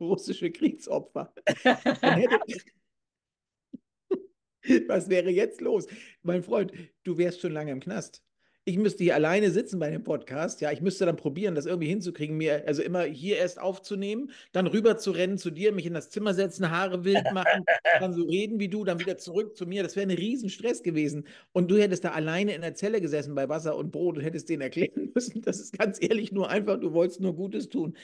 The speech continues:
Speaker 1: Und du hast gedacht, ein Kriegsopfer ist ein Kriegsopfer, egal woher es kommt,
Speaker 2: Ja.
Speaker 1: ich hab nichts dafür. Nee, da bist du, aber da sei ganz froh, dass du das solchen Kindern vermacht hast. Ganz gute Entscheidung, ja.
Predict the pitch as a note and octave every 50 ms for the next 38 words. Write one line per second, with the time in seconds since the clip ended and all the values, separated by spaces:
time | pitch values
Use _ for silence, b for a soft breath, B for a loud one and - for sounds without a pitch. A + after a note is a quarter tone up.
0 | B B B B B E3+ E3 D#3+ E3+ E3+ E3+ - F#3 D#3+ F#3+ F3+ F3 - F#3+ F3+
1 | C3+ D#3 G3 F#3 - - F3+ F3+ - F3 F#3 F3+ E3+ E3+ F#3 E3 - F#3 F#3 F#3
2 | - E3+ F3 - F#3 - D3+ D3+ E3+ E3 F3 F#3 F3+ F3 D#3+ F#3 G#3 G3 - -
3 | - - A#3 G#3 G3 F3+ F#3 F3 E3+ - - - - - - G3 F#3+ F#3+ - -
4 | F3+ F3+ F#3+ - A#3 F#3 E3 B B B B B B D#3+ D#3+ D#3+ D3+ C#3+ D#3+ D#3+
5 | F3 F#3+ F#3 - F3 - - F3 F3 D#3 D3+ C3 D#3 D3 C#3+ D#3+ D#3+ D#3+ - F3
6 | F#3+ G#3+ A#3+ - - F#3 F#3+ F#3+ F3 D#3+ D3 - E3+ D3 D3+ - E3+ F3 E3+ F#3
7 | F3 C3+ F3+ F#3+ E3+ C#3+ B2+ A#2+ C3+ C3 B2+ A#2+ - - B2 A2 - - D#3+ E3+
8 | E3 - - D#3+ C#3+ C#3+ A2+ C3+ - D3+ C#3+ C3+ A#2+ A#2+ A2+ G#2 - - C3+ B2
9 | -